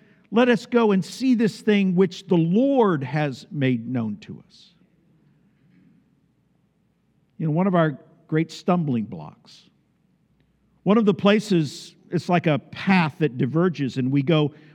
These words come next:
one way instead of another and we find ourselves in darkness and in hopelessness,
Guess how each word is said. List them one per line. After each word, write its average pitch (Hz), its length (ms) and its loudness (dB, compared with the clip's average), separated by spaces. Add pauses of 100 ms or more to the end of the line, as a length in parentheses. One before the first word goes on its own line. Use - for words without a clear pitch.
one 180 240 2
way 156 160 2
instead 139 360 -2
of 139 60 -4
another 151 360 0
and 131 80 0
we 131 100 0
find 151 300 -4
ourselves 135 720 -4 (560)
in 135 180 -2
darkness 147 560 -2
and 127 100 -2
in 123 80 -2
hopelessness, 127 680 -4